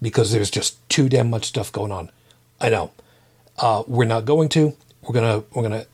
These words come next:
end up wrapping up over here. But, uh, I had s-, uh, I had a, a brief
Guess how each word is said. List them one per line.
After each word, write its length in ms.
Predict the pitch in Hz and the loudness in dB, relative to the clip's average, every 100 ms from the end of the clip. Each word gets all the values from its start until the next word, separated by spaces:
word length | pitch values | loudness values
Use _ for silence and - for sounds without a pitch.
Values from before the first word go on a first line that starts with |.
| - | -6
end 120 | 110 | -4
up 120 | 113 | -2
wrapping 300 | 113 104 113 | 0 0 0
up 120 | - 120 | -2 -2
over 140 | 104 | -2
here. 160 | 101 104 | -2 0
But, 280 | 113 - | 0 0
uh, 140 | 107 107 - - - - - | 0 0 -6 -20 -20 -14 -2
I 80 | 277 | 0
had 100 | 294 | 0
s-, 160 | - - | -4 -2
uh, 120 | 190 | -2
I 120 | 170 165 | 0 0
had 160 | 196 | 2
a, 240 | 185 170 143 | 2 0 0
a 100 | 127 | -2
brief 540 | 110 196 202 - - | 0 0 0 -2 -14